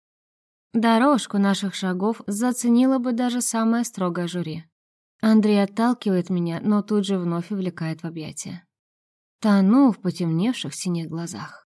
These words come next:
Краснею от желания, полыхающего во взгляде Андрея. Вздрагиваю, когда к моей спине прижимается Тимур и забирает к себе. В отличие от Андрея, он более нежен со мной. И взгляд у него медовый, ласковый.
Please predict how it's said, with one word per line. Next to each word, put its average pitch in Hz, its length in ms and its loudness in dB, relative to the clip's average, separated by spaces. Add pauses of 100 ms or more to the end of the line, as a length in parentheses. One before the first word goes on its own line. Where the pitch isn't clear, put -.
(400)
Краснею 262 680 4
от 160 80 -2
желания, 185 560 2
полыхающего 175 720 -4
во 160 120 -4
взгляде 156 400 -6
Андрея. 156 500 -8 (760)
Вздрагиваю, 220 720 2
когда 214 360 0
к 220 80 -16
моей 202 300 2
спине 196 360 0
прижимается 180 640 -2
Тимур 170 500 -4
и 226 120 -2
забирает 170 480 -6
к - 60 -20
себе. 170 400 -12 (800)
В 226 80 -2
отличие 254 480 4
от 240 80 -4
Андрея, 247 480 4
он 208 280 2
более 208 340 2
нежен 196 340 2
со 151 140 -8
мной. 147 360 -8 (400)
И 233 120 4
взгляд 233 460 0
у - 20 0
него 165 240 0
медовый, 170 640 0
ласковый. 175 600 -6